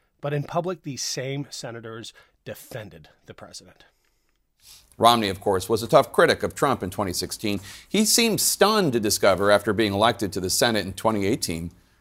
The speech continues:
Speaker 2: that among his new Republican colleagues, quote, "Almost without exception, they shared my view of the president," Romney told Coppins.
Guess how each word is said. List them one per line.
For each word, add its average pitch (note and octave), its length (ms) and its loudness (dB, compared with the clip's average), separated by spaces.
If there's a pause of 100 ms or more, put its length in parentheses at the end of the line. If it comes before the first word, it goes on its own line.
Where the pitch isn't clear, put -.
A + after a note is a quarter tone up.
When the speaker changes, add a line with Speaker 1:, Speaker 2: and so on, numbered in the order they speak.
(160)
Speaker 2:
that A#2+ 100 6
among D3+ 260 6
his D3+ 180 4
new D3+ 140 0
Republican C3 460 2
colleagues, A#2+ 480 0
quote, C#3+ 440 4 (520)
"Almost G#3 360 4
without D3+ 240 6
exception, G2+ 720 -4 (520)
they D3+ 200 4
shared F#3+ 400 0
my F#3 160 2
view B2 500 -2
of D3+ 160 4
the D#3 80 -4
president," D#3+ 640 -2 (100)
Romney F#2+ 320 -2
told F2 260 -4
Coppins. - 600 -10